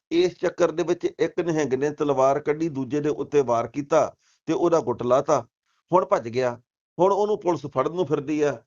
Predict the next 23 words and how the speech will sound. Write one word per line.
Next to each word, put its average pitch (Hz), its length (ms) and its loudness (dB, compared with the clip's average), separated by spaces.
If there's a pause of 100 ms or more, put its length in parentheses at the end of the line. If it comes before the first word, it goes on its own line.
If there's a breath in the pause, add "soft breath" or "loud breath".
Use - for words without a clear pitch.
(280)
ਪਰਚਾ 160 260 2
ਦਰਜ 135 240 -2
ਹੋ 127 180 0
ਗਿਆ। 123 320 0 (220)
ਸੋ 208 300 2
ਆਹ 185 180 4
ਲੱਛਣ 180 340 -4
ਦੇਖੋ 160 320 -4
ਜੀ, 170 100 -4
ਕੀ 175 220 -6
ਗੁਰੂ 151 260 0
ਦੀ 156 140 2
ਲਾਡਲੀ 143 400 0
ਫੌਜ 139 280 2
ਦੇ 147 120 -4
ਕੋਲੋਂ 147 320 2
ਆਪਾਂ 143 300 2
ਆਹ 151 180 2
ਗੱਲਾਂ 147 280 0
ਦੀ 143 180 -4
ਆਸ 110 200 0
ਕਰਦੇ 135 400 -2
ਆ? 170 100 -4